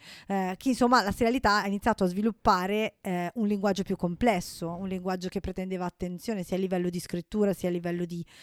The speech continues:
anche di messa in scena, eh, tu-, tutto questo, questo em-, enorme fenomeno che, diciamo, po-, io, a me piace pensarlo che è un po' come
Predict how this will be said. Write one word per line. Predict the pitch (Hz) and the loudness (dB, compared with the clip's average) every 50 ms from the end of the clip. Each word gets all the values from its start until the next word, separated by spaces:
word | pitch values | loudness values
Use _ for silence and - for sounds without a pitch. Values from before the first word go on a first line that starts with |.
| - - - | -20 -18 -8
anche | - 180 175 - 196 | -6 -4 -2 -2 -2
di | 185 190 | -2 -2
messa | 180 175 170 - - | -2 -4 -4 -4 -4
in | 175 170 160 | -4 -4 -4
scena, | - - 233 220 214 190 185 180 170 - - - - - - - | -4 -2 -2 -2 -2 -2 -4 -4 -6 -8 -12 -20 -20 -20 -18 -8
eh, | - 196 190 185 185 190 185 185 180 180 175 175 180 - 214 208 | -4 -2 0 0 0 0 -2 -2 -4 -4 -6 -8 -10 -12 -14 -6
tu-, | - 285 311 _ | -4 -4 -4 _
tutto | - 330 330 - 285 254 | 2 2 2 4 4 6
questo, | - 220 - - 233 - - - | 6 4 4 4 2 2 4 4
questo | 269 233 - - | 4 4 8 8
em-, | 226 208 214 220 208 | 8 8 8 4 2
enorme | 226 226 247 269 285 285 247 247 214 | 4 10 12 12 12 12 10 6 4
fenomeno | - - 202 208 214 202 175 170 185 185 180 175 175 170 | 4 2 0 4 4 4 4 2 0 -2 -4 -4 -6 -6
che, | - 254 254 - - | -6 -8 -8 -8 -10
diciamo, | - - - 302 196 180 | -12 0 0 2 2 2
po-, | 165 - 220 - _ _ - | 0 -2 -4 -4 _ _ -6
io, | - 262 311 320 | 0 2 6 6
a | 277 220 - - - 226 | 6 6 4 -2 -4 -2
me | 233 254 | -2 0
piace | 220 233 208 - 240 220 | 2 0 0 0 0 -2
pensarlo | - 294 311 262 - 220 214 226 214 | 0 -2 -2 0 2 2 4 4 2
che | 202 | 0
è | 214 | 0
un | 208 190 | -2 2
po' | - 202 190 | 0 0 2
come | - 208 185 196 202 190 - | 2 -2 0 0 -2 -4 -4